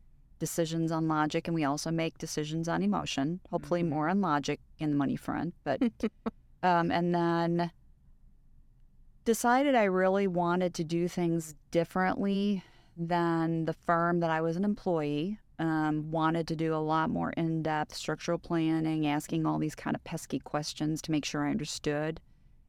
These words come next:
Speaker 1: And so left and, and joined G S Wealth Management in twenty fifteen, and then launched my brand, Fiscal Harmony, shortly after that, just because it, it has a meaning to me personally.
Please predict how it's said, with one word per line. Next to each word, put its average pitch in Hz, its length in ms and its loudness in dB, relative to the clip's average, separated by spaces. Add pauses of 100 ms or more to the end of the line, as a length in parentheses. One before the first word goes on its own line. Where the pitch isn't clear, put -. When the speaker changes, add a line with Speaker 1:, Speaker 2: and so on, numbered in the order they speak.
Speaker 1:
And 165 140 0
so 156 400 0
left 175 560 2
and, 151 460 0
and 156 320 -2
joined 214 300 4
G 208 100 2
S 185 200 0
Wealth 175 220 0
Management 160 400 0
in 165 60 -2
twenty 156 240 -2
fifteen, 147 720 -2 (380)
and 156 200 0
then 151 600 2
launched 165 460 2
my 170 280 2
brand, 151 400 0
Fiscal - 440 -4
Harmony, 151 960 0 (420)
shortly 214 420 2
after 170 400 0
that, 147 360 0
just 165 240 -6
because 151 440 -2
it, 151 120 -2 (240)
it 156 160 2 (200)
has 160 220 -2
a 147 80 0
meaning 151 680 2
to - 100 -4
me 151 260 2
personally. - 840 -6